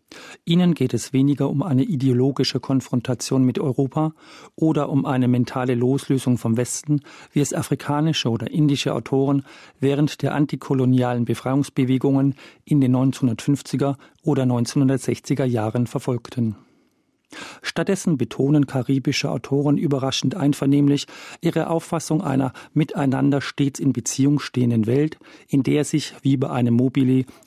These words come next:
jede Veränderung auf alle anderen Teile auswirkt, woraus eine besondere Verantwortung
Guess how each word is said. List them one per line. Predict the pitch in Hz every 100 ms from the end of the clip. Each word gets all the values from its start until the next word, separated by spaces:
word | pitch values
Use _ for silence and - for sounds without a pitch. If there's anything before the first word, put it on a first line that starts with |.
| _
jede | 135 156 170
Veränderung | - - 135 135 127 139
auf | 131 -
alle | 127 135
anderen | 120 120 120 117
Teile | - 110 120
auswirkt, | 135 131 135 139 - - _ - _
woraus | 139 135 160 156
eine | 139 117
besondere | - - 135 139 135
Verantwortung | - - 117 - 123 - 135